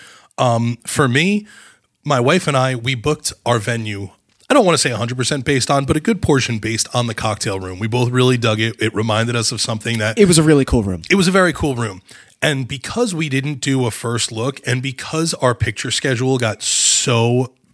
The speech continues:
Speaker 1: backloaded, we didn't get to spend a minute in cocktail. To be perfectly honest,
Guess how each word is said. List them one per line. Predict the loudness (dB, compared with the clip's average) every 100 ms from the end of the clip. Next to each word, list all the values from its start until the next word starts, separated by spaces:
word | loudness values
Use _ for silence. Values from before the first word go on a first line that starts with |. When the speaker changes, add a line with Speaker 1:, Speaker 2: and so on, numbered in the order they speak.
| -2
Speaker 1:
backloaded, | 0 0 0 2 2 2 -2 -20 -20 -20 -2
we | 2
didn't | 2 2
get | 0
to | -2
spend | 0 0 -2
a |
minute | -2 -2 -2 -6
in | -6 -4
cocktail. | -4 -4 -4 -6 -8
To | -10
be | -2
perfectly | 0 0 -2 0
honest, | 2 2 0